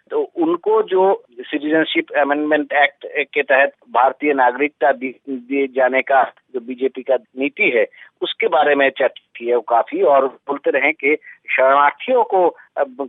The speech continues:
क-, कतई बंगाल से हो या आसाम से हो या भारत से नहीं निकाला जाएगा, उनको नागरिकता दी जाएगी। तो जो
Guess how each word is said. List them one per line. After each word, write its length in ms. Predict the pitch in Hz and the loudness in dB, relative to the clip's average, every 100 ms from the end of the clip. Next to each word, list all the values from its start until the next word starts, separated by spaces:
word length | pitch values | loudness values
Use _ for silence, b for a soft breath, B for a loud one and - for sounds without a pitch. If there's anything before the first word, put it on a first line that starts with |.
| - | -2
क-, 140 | 139 135 | -2 0
कतई 540 | 139 - 180 151 113 - | -2 0 0 -2 -8 -20
बंगाल 480 | 123 135 135 139 143 | -4 -2 2 4 2
से 160 | - 139 | 0 0
हो 320 | 131 127 139 | 2 2 2
या 160 | 131 | 2
आसाम 360 | 127 120 123 123 | 2 2 2 0
से 140 | - | 0
हो 160 | 123 123 | 0 0
या 140 | 123 | 0
भारत 320 | 117 110 120 117 | 0 2 2 0
से 80 | 120 107 b b 123 | -2 -4 b b -4
नहीं 200 | 131 151 | -2 0
निकाला 460 | 143 135 113 - | 0 0 -2 -2
जाएगा, 340 | 117 120 127 143 B B | 0 2 2 0 B B
उनको 240 | 123 117 127 | -12 -6 0
नागरिकता 560 | 120 113 117 104 120 | 0 0 -4 -2 -2
दी 160 | 107 110 | -2 -2
जाएगी। 300 | 113 110 123 | -2 -2 -4
तो 260 | - 220 - b | -2 -2 -4 b
जो 280 | 165 175 | 0 0